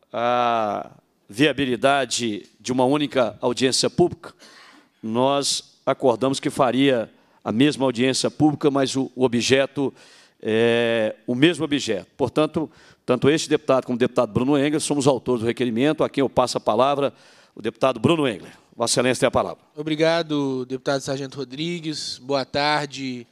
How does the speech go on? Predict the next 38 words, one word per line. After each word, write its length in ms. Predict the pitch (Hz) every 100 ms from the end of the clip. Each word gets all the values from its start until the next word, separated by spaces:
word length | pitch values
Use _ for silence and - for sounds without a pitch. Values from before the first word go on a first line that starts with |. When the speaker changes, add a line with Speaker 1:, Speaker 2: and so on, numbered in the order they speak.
| _ _ _ -
Speaker 2:
a 140 | 123
todos 320 | - 147 127
aqueles 400 | 131 - 139 131
presentes 640 | - 135 123 127 147 139 131
aqui 320 | 123 139 131
nesse 240 | 123 -
auditório, 600 | 123 117 - 135 156 139 127
a 40 |
todos 280 | 143 147 135
aqueles 480 | - 151 147 131 - - - _ -
que, 120 | 143
de 80 | 139
alguma 320 | 135 165 151
maneira, 640 | 143 139 156 156 135 120 _ _
estão 680 | 143 - - 156 147 127 - -
acompanhando 1080 | 131 156 139 143 143 151 147 135 123 117 -
a 100 | 127
reunião. 640 | 147 139 139 151 170 170 _ _ _ _ _ -
É, 400 | 123 127 127 123
antes 180 | 139 160
de 60 | 170
mais 260 | 151 135
nada, 300 | 147 165 156
senhor 160 | 139 135
presidente, 380 | 139 131 131 123
o 20 |
senhor 140 | 143
citou, 400 | 135 135 143 143
né, 120 | 135 127
que 120 | 135
o 20 |
deputado 460 | 131 123 139 135 135
Nicolas 360 | 131 139 131
foi 140 | - 131
convidado. 500 | 135 131 135 143 143
Eu 60 |
queria 240 | - 143 139
só, 400 | - 143 151